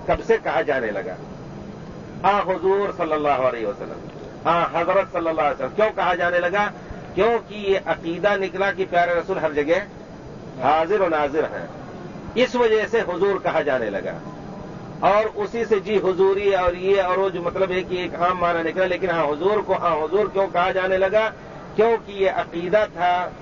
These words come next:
یا عقیدہ ہوا پیدا لوگوں میں کہ ہاں حضور، ہاں کہ نبی کریم صلی اللہ علیہ وسلم ہر جگہ حاضر ناظر ہیں،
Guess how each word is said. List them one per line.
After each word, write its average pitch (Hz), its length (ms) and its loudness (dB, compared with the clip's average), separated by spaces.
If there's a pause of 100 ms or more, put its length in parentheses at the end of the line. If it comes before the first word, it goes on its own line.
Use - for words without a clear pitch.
(140)
یا 143 240 2
عقیدہ 165 400 0
ہوا 170 440 2
پیدا 185 260 0
لوگوں 175 320 2
میں 214 240 2 (440)
کہ 208 220 2 (100)
ہاں 165 180 2
حضور، 175 440 0 (360)
ہاں 180 220 4
کہ 185 100 -2
نبی 175 380 2
کریم 175 280 2
صلی 165 180 -2
اللہ - 20 4
علیہ 160 240 2
وسلم 180 260 0
ہر 160 120 2
جگہ 151 440 0
حاضر 143 380 2
ناظر 127 460 0
ہیں، 98 60 -6